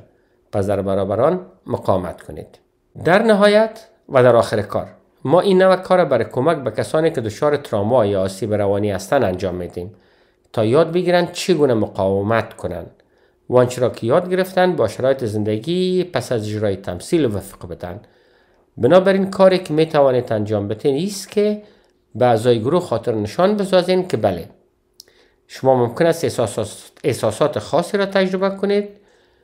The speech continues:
عواطف خاصی داشته باشید و غیره، اما چیزی را که باید در مورد آن فکر کنید است که خب، من این کار را حالا انجام دادم، در کدام وضعیت ما باید امروی کسایی که قبلاً امرویشان در این مورد گپ نمیزدم صحبت کنم؟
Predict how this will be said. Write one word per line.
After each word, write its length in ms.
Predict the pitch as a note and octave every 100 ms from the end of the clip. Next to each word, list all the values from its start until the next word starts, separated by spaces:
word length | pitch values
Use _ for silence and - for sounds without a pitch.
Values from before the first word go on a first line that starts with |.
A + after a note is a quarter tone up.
| _ _ -
عواطف 420 | A#2 A2+ C3 -
خاصی 400 | - C3 D#3 F#3
داشته 320 | F#3 F#3+ F#3+
باشید 320 | F#3+ F#3+ F#3+
و 100 | F#3
غیره، 380 | F#3 F#3+ G3 G#3+ G#3+ - _ _ -
اما 220 | B2+ B2+
چیزی 260 | A#2 - F3+
را 80 | F3
که 140 | F3
باید 240 | C3 D#3+ C#3
در 80 |
مورد 320 | A#2+ A2+ G#2+ A2+
آن 120 | G#2
فکر 280 | - G#2+ G#2
کنید 400 | - D3+ D#3 D#3+
است 220 | G#3 G#3
که 100 | -
خب، 220 | - C#3 - - _ _ _ _ -
من 120 | B2+
این 100 | F3+
کار 160 | - F#3
را 60 |
حالا 180 | F3+ F3+
انجام 360 | C3+ G#2+ C3 B2+
دادم، 380 | G2 F#2+ C#3 E3 _ _ _ _ _ _ -
در 120 | B2+ C3
کدام 460 | - D3 F3+ A3
وضعیت 420 | F#3+ C#3+ C#3 A2+
ما 100 | C3
باید 260 | B2 B2 A#2+
امروی 240 | A2+ C3
کسایی 380 | B2+ A#2+ - D#3+
که 120 | D#3
قبلاً 460 | D3 - A#2+ B2 A#2
امرویشان 440 | A2 D#3+ D#3+ C3+
در 100 | A#2+
این 100 | A2+
مورد 280 | A2 A2 G#2+
گپ 160 | A#2 G#2
نمیزدم 520 | G#2 G#2 G2+ A2 F#3+
صحبت 380 | - A#2 F#2+ F2
کنم؟ 280 | - E2